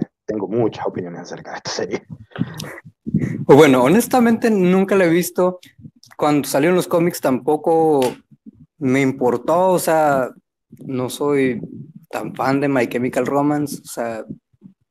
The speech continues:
Speaker 2: o sea, no, no es por ofender a los de My Chemical Romance, y hay otras rolas que me gustan, pero no me gusta en general la, la idea emo, o sea.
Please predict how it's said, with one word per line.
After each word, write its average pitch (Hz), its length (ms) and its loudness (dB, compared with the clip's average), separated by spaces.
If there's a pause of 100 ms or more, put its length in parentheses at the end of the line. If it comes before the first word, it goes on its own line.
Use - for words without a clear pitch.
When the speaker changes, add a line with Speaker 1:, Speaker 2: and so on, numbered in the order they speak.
(280)
Speaker 2:
o 135 120 -2
sea, 165 140 2
no, 147 140 2
no 175 160 4
es 185 60 2
por 190 180 0
ofender 143 440 2
a 156 40 4
los 131 180 2
de 110 80 -4
My 107 180 -6
Chemical 123 340 -4
Romance, 202 360 2
y 147 40 2
hay 135 120 4
otras 123 420 -2
rolas 123 260 -2
que - 80 -2
me 156 80 4
gustan, 240 320 2
pero 269 180 4
no 262 160 4
me 277 120 4
gusta 254 540 2
en 196 120 0
general 175 440 2
la, 165 120 2
la 127 220 0
idea 151 340 4
emo, 147 260 2
o 139 80 -8
sea. - 160 -12